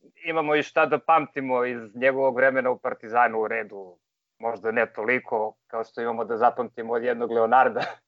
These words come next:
<laughs> ali ima šta da se pamti, ima da, ima da se pamti. Pet golova vodojaži koji svakako ulaze u istoriju ne samo Partizana, nego i domaćeg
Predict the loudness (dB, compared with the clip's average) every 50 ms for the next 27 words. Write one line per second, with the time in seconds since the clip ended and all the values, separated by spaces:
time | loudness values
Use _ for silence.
0 | _ _ -20 -20 -20 -20 -20 -12 -4 2 4 6 6 8 8 6 6 4 2 0
1 | 0 -2 -2 -4 -8 _ _ _ -2 0 0 0 0 0 0 0 0 0 -2 -6
2 | -8 -2 4 4 4 4 2 -2 -12 -18 -14 -12 -10 -10 -8 -10 -10 -8 -6 -2
3 | 0 0 0 0 -2 -6 -8 -12 -14 -8 -4 -4 -4 -4 -6 -10 -18 -18 -18 _
4 | _ _ _ _ _ _ -2 0 0 2 2 2 2 4 2 2 2 2 0 -2
5 | -4 -2 0 2 6 6 6 6 6 4 0 -6 -6 -6 -6 -10 _ _ _ _
6 | _ _ _ _ _ _ _ _ _ _ -10 -10 -10 -2 2 2 2 2 2 -2
7 | -2 2 2 4 2 2 0 0 0 0 2 0 -2 -4 _ -6 -2 -2 0 2
8 | 4 2 2 2 2 0 2 0 0 0 -2 -2 -2 -4 -6 0 2 2 4 2
9 | 0 -2 -4 -6 -6 -6 -6 -2 -2 -2 -2 -4 -6 -8 -10 -20